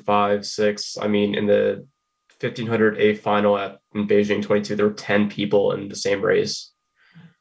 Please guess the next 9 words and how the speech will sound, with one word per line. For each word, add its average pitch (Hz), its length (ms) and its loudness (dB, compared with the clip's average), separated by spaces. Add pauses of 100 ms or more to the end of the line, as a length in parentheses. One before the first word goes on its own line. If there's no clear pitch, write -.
(180)
So 98 680 -4
a 117 60 0
lot 110 240 4
of 104 80 -10
crashes 104 380 -4
happen, 98 720 0 (240)
a 107 80 0
lot 104 340 2
of 101 340 0